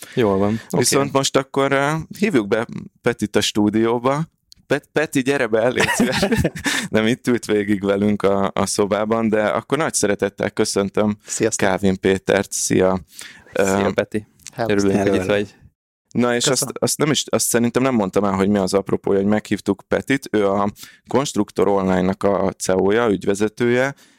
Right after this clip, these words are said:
Speaker 2: Majd el-, elmondod, hogy pontosan mivel foglalkoztok, de alapvetően egy ügynökség, egy fejlesztő cég.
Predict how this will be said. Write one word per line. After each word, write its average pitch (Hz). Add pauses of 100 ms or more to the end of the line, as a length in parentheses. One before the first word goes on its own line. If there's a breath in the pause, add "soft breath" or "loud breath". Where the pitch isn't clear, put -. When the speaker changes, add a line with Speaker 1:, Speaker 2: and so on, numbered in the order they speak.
(180 soft breath)
Speaker 2:
Majd 120
el-, 123
elmondod, 107
hogy 107
pontosan 104
mivel 101
foglalkoztok, 151
de 107
alapvetően 98
egy 98
ügynökség, 95
egy 92
fejlesztő 90
cég. 123